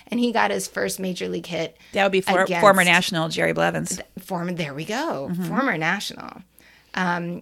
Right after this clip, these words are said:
Speaker 1: but, uh, King, King, I keep messing up how to pronounce his name. These foreign names. No, Kingery
Speaker 2: <laughs>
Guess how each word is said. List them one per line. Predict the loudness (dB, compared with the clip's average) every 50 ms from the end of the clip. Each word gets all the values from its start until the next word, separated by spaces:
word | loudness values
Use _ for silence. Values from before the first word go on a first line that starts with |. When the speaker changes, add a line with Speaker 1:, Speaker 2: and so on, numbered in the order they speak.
| -4 2
Speaker 1:
but, | 6 6 6 6 2 -8 -20 -20 _ _ _ _ _ _ 0
uh, | 0 2 2 0
King, | 0 0 0 0 0 -2 -4 -8 -20 _ _ _ _
King, | -6 -2 -2 0 0 0
I | -2 -4
keep | -4 -4 -6 -8 -8 -8 -6
messing | -2 0 0 0 0 0 -4 -4
up | -2 -2
how | -2 0
to | 0 -2 -2
pronounce | -2 -4 -2 -2 -2 -2
his | -2 -4 -4
name. | -2 -2 -2 -2 -4 -4 -6 -10 -8 -4
These | -2 -2 -2
foreign | -2 -4 -4 -4 -4 -2 -4
names. | -4 -6 -6 -8 -8 -6
No, | -6 -6 -6
Kingery | -6 -4 -2 0 2 2 4 4 4 4 4 4 4 2
Speaker 2:
<laughs> | -2